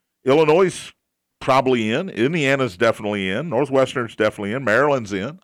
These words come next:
Iowa's in. How can I leave Michigan out? <sighs> Oh, I love this time of year. The angst from the fan bases is incredible. Now, <laughs> the one fan base that has no angst at all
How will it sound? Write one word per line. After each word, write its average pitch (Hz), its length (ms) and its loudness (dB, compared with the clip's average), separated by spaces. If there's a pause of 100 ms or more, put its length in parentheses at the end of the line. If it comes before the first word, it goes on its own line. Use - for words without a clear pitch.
Iowa's 123 460 2
in. 104 260 -6 (600)
How - 140 -2
can 165 140 -2
I 165 80 4
leave 170 160 2
Michigan 175 380 -10
out? - 160 -18
<sighs> - 60 -20 (2750)
Oh, 165 60 -2
I 117 560 0
love 92 220 -4
this 87 180 -10
time 87 220 -6
of 85 60 -8
year. 82 260 -8 (160)
The 98 220 -8
angst - 560 -4 (140)
from 107 220 -4
the 95 100 -2
fan 110 300 0
bases 90 600 -4
is 101 140 -8
incredible. 82 540 -8 (300)
Now, 120 260 2
<laughs> - 40 -18
the 123 140 0
one 156 220 2
fan 165 220 2
base 160 240 2
that 120 100 -2
has 113 260 0
no 151 640 4 (460)
angst 160 400 0
at 135 100 4
all 139 380 2